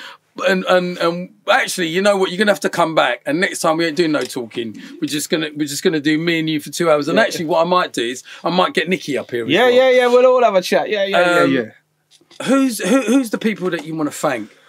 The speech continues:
Speaker 2: You know, there's a few people I gotta thank, man. I gotta thank yourself. I remember the early days, man. Like you say, you'd fucking,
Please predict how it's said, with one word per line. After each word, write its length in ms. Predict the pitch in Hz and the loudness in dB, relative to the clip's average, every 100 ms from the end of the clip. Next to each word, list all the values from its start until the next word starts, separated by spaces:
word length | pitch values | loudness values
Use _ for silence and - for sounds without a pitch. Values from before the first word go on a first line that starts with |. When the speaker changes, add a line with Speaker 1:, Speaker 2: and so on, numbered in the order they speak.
| _ _ | _ _
Speaker 2:
You 120 | 190 | -2
know, 120 | 233 233 | 2 2
there's 160 | 214 | 2
a 80 | 208 | 0
few 240 | - 247 | 0 0
people 340 | 214 208 151 151 | 2 0 2 0
I 60 | |
gotta 240 | 139 127 117 | 0 -2 -2
thank, 340 | 143 131 120 | -2 -2 -4
man. 280 | 127 131 147 | -4 -2 -2
I 60 | 156 | -2
gotta 180 | 160 135 | -2 -2
thank 320 | - 139 120 | -2 -4 -4
yourself. 720 | 117 - 180 202 190 - - _ _ | -8 0 2 2 -2 -8 -12 _ _
I 20 | 127 | -6
remember 260 | 143 139 | -4 -2
the 140 | 139 139 | 0 2
early 280 | 147 143 | 2 2
days, 360 | 139 147 143 135 | 2 0 0 -2
man. 260 | 143 147 147 | 0 2 2
Like 160 | 143 139 | 0 -2
you 40 | |
say, 300 | - 147 147 | -6 -2 0
you'd 220 | 139 123 | -2 -6
fucking, 420 | 113 - 127 127 | -10 -10 -8 -8